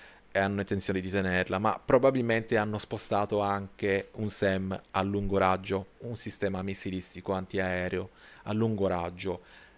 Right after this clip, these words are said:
se non proprio nella regione, molto più vicino al confine rispetto a prima. Questo è quello che farei io, almeno. È chiaro che se non puoi difenderti dall'aviazione russa non ha senso avere delle truppe al suolo.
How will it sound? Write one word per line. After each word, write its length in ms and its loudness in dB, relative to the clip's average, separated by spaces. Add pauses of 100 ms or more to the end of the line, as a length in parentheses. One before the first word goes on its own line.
se 200 2
non 340 6
proprio 320 8
nella 220 4
regione, 800 4 (420)
molto 300 4
più 120 -4
vicino 280 -2
al 100 -4
confine 600 -6
rispetto 400 -8
a 40 -6
prima. 320 -12 (1040)
Questo 280 6
è 20 0
quello 240 8
che 140 4
farei 360 6
io, 180 4 (160)
almeno. 500 -4 (180)
È 140 -6
chiaro 340 10
che 280 2
se 220 2
non 220 0
puoi 420 8
difenderti 960 2 (240)
dall'aviazione 640 2
russa 640 4
non 180 -4
ha 60 0
senso 580 -2
avere 320 2
delle 200 -2
truppe 280 -6
al 120 -2
suolo. 500 -2